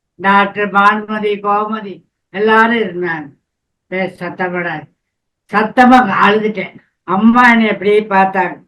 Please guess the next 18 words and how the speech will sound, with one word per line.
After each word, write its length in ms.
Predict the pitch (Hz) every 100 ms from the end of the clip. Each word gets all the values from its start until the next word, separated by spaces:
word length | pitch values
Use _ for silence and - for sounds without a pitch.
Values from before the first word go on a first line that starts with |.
| -
பக்கத்திலே 680 | 190 196 220 214 220 196
நிக்கிறாங்க. 420 | 190 180 170 156 - _ _ _ _ _ _ _
என்னை 320 | 202 220 240
அப்படியே 340 | 208 208 233
பார்த்தாங்க, 580 | 233 220 214 214 208 196
அம்மாவை 720 | 190 180 180 190 190 165 165
பார்த்தேன். 460 | 165 151 160 - _ _ _ _ _ _ _ _ _ _
அந்த 460 | - 202 208 233
மாதிரி, 360 | 226 220 208 185 _ _
அந்த 340 | 196 220 220
குளிர் 400 | 190 220 247 269
இல்லாம 520 | 277 277 262 262 285 277
என்னை 180 | 220
கூட்டிட்டு. 440 | 202 180 160 165 - _ _ _ _ _ _ _ _ _ _ _ _ _ _ - 208 - 202 - 202 -
இந்த 200 | 202 220
மாதிரி 300 | 233 262 269
அற்புதங்கள் 760 | 240 214 254 262 254 240 254
நிறைய 720 | 214 214 214 247 262 220 -